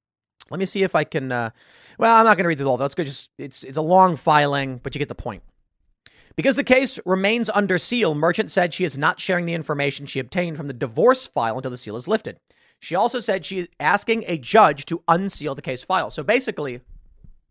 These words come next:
this dude files for divorce and then tries to hide the divorce. You know what? Let's just, let me just pull up the, uh, the filing right here. This is the filing here, and, and, and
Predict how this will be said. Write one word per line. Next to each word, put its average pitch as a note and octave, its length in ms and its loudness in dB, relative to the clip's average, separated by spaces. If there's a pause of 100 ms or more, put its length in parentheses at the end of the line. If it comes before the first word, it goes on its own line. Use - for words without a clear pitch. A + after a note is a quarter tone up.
(140)
this B3 160 -8
dude E3 320 0 (720)
files A3+ 280 4
for C4+ 100 -6
divorce D3 480 -4 (960)
and E3+ 160 0
then F#3+ 100 0
tries F3+ 340 2
to C#3 100 -4
hide D#3+ 420 2 (320)
the C3 80 -8
divorce. A2 240 -8 (160)
You C#4+ 60 -6
know D#4+ 80 4
what? D#4 180 2 (160)
Let's C4 160 2
just, C4+ 200 -2 (100)
let B3+ 80 -4
me B3 60 -2
just E3+ 180 -6
pull D#3+ 180 2
up C#3 160 0
the, C3 240 -6
uh, A2 220 -8 (640)
the C3+ 80 -8
filing C#3 320 2
right A#2+ 160 -6
here. G2 180 -12 (1080)
This G#3 120 0
is B3+ 80 -2
the D4 80 0
filing G#3 360 6
here, E3 380 2
and, D#3+ 240 -2
and, D#3 180 -4
and D3+ 260 -6